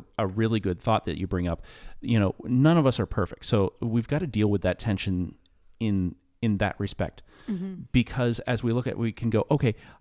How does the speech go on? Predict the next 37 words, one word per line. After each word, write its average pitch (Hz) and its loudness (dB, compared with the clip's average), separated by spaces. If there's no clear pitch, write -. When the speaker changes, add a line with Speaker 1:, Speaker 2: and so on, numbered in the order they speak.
Speaker 1:
I, 117 4
I'm 160 4
not 160 2
perfect. - 0
So, 110 2
uh, 92 2
gosh, 120 -4
I 120 2
don't 113 0
measure 104 0
up 98 0
to 110 -2
that, 90 -2
that - -4
I'm 117 2
not 123 4
fully 127 0
fruity 110 2
in 120 2
the 104 2
spirit." 104 2
Speaker 2:
<laughs> - -4
Speaker 1:
Um, 101 2
<laughs> - -2
and, 127 4
uh, 104 4
I, 110 2
I 117 0
definitely 120 2
have 107 2
some 113 2
of 101 2
the 92 2
works 101 -2
of, 85 0
you - -2
know, 85 -2